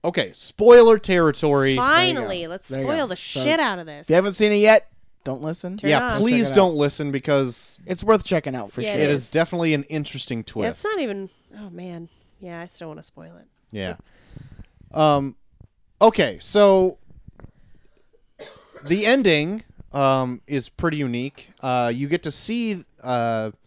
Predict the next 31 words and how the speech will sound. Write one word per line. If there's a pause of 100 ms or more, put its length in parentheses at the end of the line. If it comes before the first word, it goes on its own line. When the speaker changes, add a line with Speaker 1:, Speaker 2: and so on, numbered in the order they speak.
(280)
Speaker 1:
Amy
Adams
and
Jeremy
Renner
talk (500)
with
these
aliens, (460)
and
you
find
out
that
they're, (160)
um, (240)
you
see
their, (280)
you've
seen
it
in
the
trailer
that
their
language,
uh,
is
written,